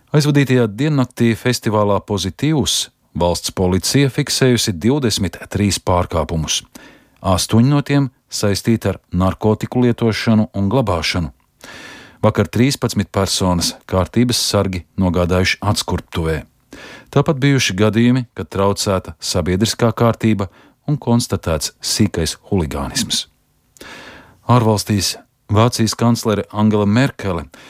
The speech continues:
šodien vēlētājiem atzina, ka Lielbritānijas lēmums izstāties no Eiropas Savienības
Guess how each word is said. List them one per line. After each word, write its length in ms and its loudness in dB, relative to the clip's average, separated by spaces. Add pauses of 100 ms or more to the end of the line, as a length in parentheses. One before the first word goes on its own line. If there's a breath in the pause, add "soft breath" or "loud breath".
(160 loud breath)
šodien 480 2
vēlētājiem 840 0
atzina, 380 0 (360 soft breath)
ka 120 0
Lielbritānijas 760 0
lēmums 560 0
izstāties 640 -2
no 120 2
Eiropas 480 0
Savienības 760 2